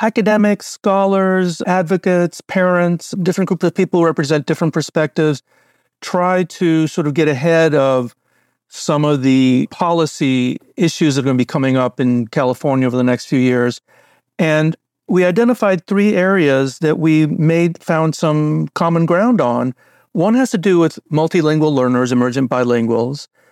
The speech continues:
And we affirmed the importance, the value of bilingual education, and not just for English learners, but for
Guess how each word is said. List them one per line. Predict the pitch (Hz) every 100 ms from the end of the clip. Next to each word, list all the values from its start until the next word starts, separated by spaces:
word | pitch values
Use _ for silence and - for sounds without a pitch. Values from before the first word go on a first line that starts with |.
| _
And | - 135 139
we | 143 147
affirmed | - 202 233 214
the | 147
importance, | 139 - 180 214 190
the | 147
value | 127 143 160 175 165
of | 139 123
bilingual | 156 131 147 156 156 151 151 147 147 -
education, | 156 139 151 165 151 - 160 151 - _ _
and | - 170
not | 185 262
just | 302 -
for | 262
English | 269 269 294 240
learners, | 151 110 101 104
but | - 147 143
for | - 165 160 165